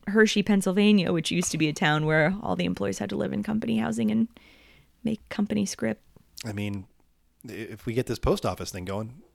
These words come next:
Speaker 2: we could have Hershey two point oh.
Speaker 1: The dream.
Speaker 2: Did your mom ever have to tell you, mom or dad, did your mom or dad ever have to tell you that the postal service wasn't real?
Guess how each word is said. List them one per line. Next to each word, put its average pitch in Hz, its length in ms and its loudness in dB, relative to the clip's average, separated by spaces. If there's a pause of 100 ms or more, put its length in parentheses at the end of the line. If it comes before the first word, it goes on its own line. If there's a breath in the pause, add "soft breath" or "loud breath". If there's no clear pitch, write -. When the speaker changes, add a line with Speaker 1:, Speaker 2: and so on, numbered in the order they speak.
(120)
Speaker 2:
we 113 80 -10
could 117 140 -6
have 113 160 0
Hershey 123 300 2
two 123 120 0
point 120 240 0
oh. - 140 -4 (420 loud breath)
Speaker 1:
The 214 120 2
dream. 160 340 -4 (420)
Speaker 2:
Did 139 200 -4
your 185 80 -2
mom 196 260 0
ever 185 160 0
have 175 200 2
to 143 60 -10
tell 143 280 2
you, 127 400 0
mom 135 240 2
or - 20 2
dad, 104 340 0
did 110 200 -4
your 120 80 2
mom 120 160 2
or - 20 -2
dad 113 400 0
ever 113 160 0
have 113 160 0
to - 80 -18
tell 110 220 2
you 110 100 2
that 104 400 -4
the 104 80 -6
postal 107 380 0
service 98 360 -4
wasn't 101 280 -2
real? 104 260 -6